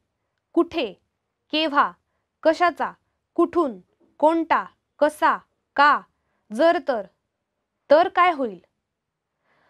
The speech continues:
प्रश्नार्थक वाक्याच्या शेवटी प्रश्नचिन्ह येते.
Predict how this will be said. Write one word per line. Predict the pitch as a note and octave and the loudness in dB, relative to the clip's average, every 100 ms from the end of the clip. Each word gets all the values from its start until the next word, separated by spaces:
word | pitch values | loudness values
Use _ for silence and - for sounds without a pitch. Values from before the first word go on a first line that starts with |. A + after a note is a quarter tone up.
| _ _ _ _ _ - | _ _ _ _ _ -4
प्रश्नार्थक | D4 C#4 F4 F#4 F#4 F#4+ F4 | -4 -2 -2 -2 -4 -8 -4
वाक्याच्या | C#4+ C4+ D4 D4 E4+ | -4 -4 -6 -6 -8
शेवटी | - C4+ C4 | -6 -8 -8
प्रश्नचिन्ह | C4 - D4 E4 E4 E4 C4+ C4+ | -10 -8 -6 -6 -8 -6 -8 -8
येते. | B3+ - D#3 | -10 -12 -20